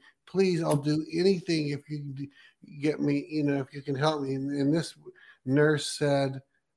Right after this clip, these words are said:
to this, I'll, I'll just say his name is John. His name wasn't John, but, "John, you're dying. You just need to get right with God 'cause you're dying. You're gonna die."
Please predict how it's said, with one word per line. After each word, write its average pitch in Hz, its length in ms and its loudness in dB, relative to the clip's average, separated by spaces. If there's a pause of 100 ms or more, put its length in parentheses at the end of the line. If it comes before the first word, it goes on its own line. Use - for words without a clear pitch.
(300)
to 143 140 2
this, 143 320 0
I'll, 135 280 -4
I'll 143 60 4
just - 320 -6
say 131 160 0
his 113 200 -2
name 120 200 0
is 113 100 -4
John. 107 320 -4
His 107 120 -6
name 117 180 -2
wasn't 110 300 -6
John, 101 380 -8
but, 98 80 -12 (420)
"John, 139 460 2
you're 135 240 2
dying. 123 560 2 (420)
You 135 140 0
just 151 200 -2
need 147 120 4
to 127 80 -2
get 127 160 -2
right 131 240 2
with 123 180 -6
God 131 300 2
'cause 117 180 -4
you're 127 140 -2
dying. 117 460 -4
You're 123 140 -6
gonna 120 200 -2
die." 107 260 -6